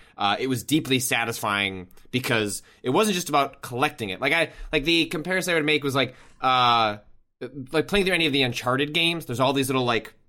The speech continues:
you know, doodads and, you know, artifacts you can find along the way.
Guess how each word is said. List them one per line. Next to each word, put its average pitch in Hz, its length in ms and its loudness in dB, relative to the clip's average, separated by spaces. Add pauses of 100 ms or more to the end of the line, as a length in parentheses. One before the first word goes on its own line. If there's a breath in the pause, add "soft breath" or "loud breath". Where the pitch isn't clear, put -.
(240)
you 110 120 -4
know, 98 240 -2 (100)
doodads 131 540 2
and, 101 300 -6
you 110 80 -8
know, 101 80 -4
artifacts 131 540 -2
you 127 60 -6
can 117 100 -6
find 123 300 0
along 120 240 0
the 104 80 -4
way. 123 380 0